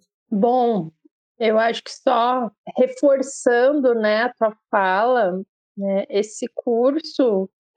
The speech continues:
que nasceu da tua ideia, da tua vontade, né, de ser um grupo de estudos que virou esse curso livre de vinte e tantos encontros e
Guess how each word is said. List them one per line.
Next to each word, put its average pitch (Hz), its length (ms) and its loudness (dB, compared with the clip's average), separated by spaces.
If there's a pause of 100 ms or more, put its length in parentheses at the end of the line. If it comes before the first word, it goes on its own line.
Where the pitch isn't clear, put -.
que 214 180 0
nasceu 226 1000 0 (460)
da 196 260 0 (140)
tua 233 720 2
ideia, 208 680 2
da 202 160 0
tua 220 240 0
vontade, 214 880 0
né, 202 280 0
de 202 140 -12
ser 214 340 0
um 247 280 2
grupo 247 360 2
de 202 100 -4
estudos 220 840 0 (420)
que 240 100 -2
virou 220 300 0
esse 254 300 -2
curso 262 460 0
livre 226 760 2 (500)
de 208 160 0
vinte 254 400 2
e - 60 -20
tantos 277 480 2
encontros 254 1000 0
e 220 360 0